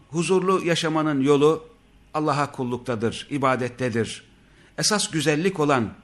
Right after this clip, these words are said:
İslam'ı yaşamadadır. Hayatı kendi kendimize zehir etmemeliyiz. Severek ve isteyerek, e, Allah'ın razı olduğu işleri yapmak, mutlu ve huzurlu hayat şartlarından önemlilerinden biridir. Sakin ve nazik olma,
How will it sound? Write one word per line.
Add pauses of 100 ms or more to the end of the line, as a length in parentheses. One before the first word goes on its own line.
İslam'ı
yaşamadadır. (560)
Hayatı
kendi
kendimize
zehir
etmemeliyiz. (320)
Severek
ve
isteyerek, (360)
e,
Allah'ın (180)
razı
olduğu
işleri
yapmak, (260)
mutlu
ve
huzurlu
hayat
şartlarından (380)
önemlilerinden
biridir. (340)
Sakin
ve
nazik
olma,